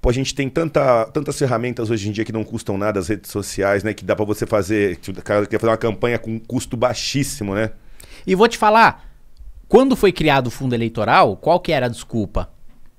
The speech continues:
Speaker 2: Você falou, "Pô, não é possível que exista um negócio tão absurdo assim", e os caras defendem como? Criaram como? Quais foram os argumentos? O argumento
Speaker 1: Ah, pra tirar a iniciativa privada, pra tirar o lobista de cima, pra falar que, ó, a gente vai criar o fundo eleitoral,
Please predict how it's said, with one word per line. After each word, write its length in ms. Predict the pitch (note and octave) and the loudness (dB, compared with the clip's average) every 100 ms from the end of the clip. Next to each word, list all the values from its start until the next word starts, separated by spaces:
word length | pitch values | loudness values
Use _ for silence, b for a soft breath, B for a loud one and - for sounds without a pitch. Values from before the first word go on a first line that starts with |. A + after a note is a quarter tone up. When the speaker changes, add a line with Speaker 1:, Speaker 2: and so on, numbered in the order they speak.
| - _ _ _ | -20 _ _ _
Speaker 2:
Você 120 | A#2 | -8
falou, 220 | B2 G#2+ | -6 -6
"Pô, 100 | B2 | -4
não 80 | G#2 | -6
é 40 | A#2+ | -8
possível 380 | - D#3+ D3+ | -8 -6 -6
que 80 | D#3 | -6
exista 220 | B2 A#2+ C3 | -8 -10 -10
um 60 | |
negócio 240 | A#2 A2+ - | -8 -8 -8
tão 120 | A#2+ | -8
absurdo 480 | A#2+ - A#2+ A#2 A2+ | -8 -10 -8 -6 -6
assim", 440 | - A#2+ B2+ E3+ | -6 -6 -6 -6
e 60 | B2+ | -8
os 140 | - | -8
caras 180 | A2+ A#2+ | -8 -8
defendem 280 | A#2+ C3+ C3 | -6 -8 -8
como? 320 | - G#2+ F#2+ - - - | -6 -4 -4 -10 -20 -6
Criaram 400 | C3+ B2+ C#3 D3+ | -2 0 0 -2
como? 380 | - G2+ F2 | -4 -6 -6
Quais 240 | - C#3+ C#3 | -4 -4 -2
foram 140 | C3 | -4
os 80 | A#2 | -2
argumentos? 440 | A2+ G#2 F2 - | -4 -4 -8 -8
O 60 | A#2+ | -2
argumento 260 | C#3 B2+ D3+ | 2 6 8
Speaker 1:
Ah, 140 | E3+ A#2+ | 8 6
pra 140 | A2+ | 4
tirar 220 | - B2 | 4 2
a 20 | |
iniciativa 380 | B2+ C3+ C#3 D3 | 2 4 6 6
privada, 600 | C#3+ F#3 D#3+ D#3 D#3 B2+ | 4 4 8 10 10 8
pra 120 | B2 | 4
tirar 220 | G#2+ B2 A#2+ | 2 4 4
o 40 | |
lobista 460 | C3+ C3 C#3+ C#3+ D3 | 4 2 0 2 0
de 160 | E3 | 0
cima, 400 | D3 D3+ D3+ C#3 | -2 0 2 4
pra 140 | B2+ B2 | 4 4
falar 180 | C3 | 4
que, 80 | B2 | 6
ó, 180 | C#3 G#2 B B - | 6 6 B B -6
a 80 | F#2 | -2
gente 220 | A#2+ C3 | 0 0
vai 100 | A#2 | 0
criar 160 | A#2 | 2
o 60 | A#2 | 0
fundo 240 | A#2 A#2 | 0 -2
eleitoral, 760 | A2 G#2+ G#2 F#2 D3 D#3+ G#2 | 0 0 0 4 6 8 6